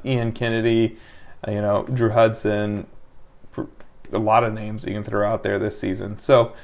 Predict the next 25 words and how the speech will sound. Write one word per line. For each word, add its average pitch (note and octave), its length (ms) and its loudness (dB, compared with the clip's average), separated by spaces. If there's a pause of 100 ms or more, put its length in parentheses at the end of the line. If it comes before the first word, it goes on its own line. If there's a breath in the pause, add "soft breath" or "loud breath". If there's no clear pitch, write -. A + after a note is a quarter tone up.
(440 loud breath)
um, A#2+ 540 6
keep F3 220 2
an E3 60 4
eye D#3+ 120 4
on D#3 160 4
that D#3+ 220 4
if C#3+ 120 2
you B2+ 140 2
really D3 300 6
need D3 180 0
some C3+ 140 -2
saves, C#3 420 4
and B2 120 2
it's B2 140 -4
n-, D#3 180 -6
not E3 340 4
like C#3 180 6
these C3 160 0
people B2 240 0
are A2 40 2
gonna G#2+ 180 -2
hurt A2+ 200 -2
you G2 60 -2
too B2+ 300 0
bad, G#2+ 460 4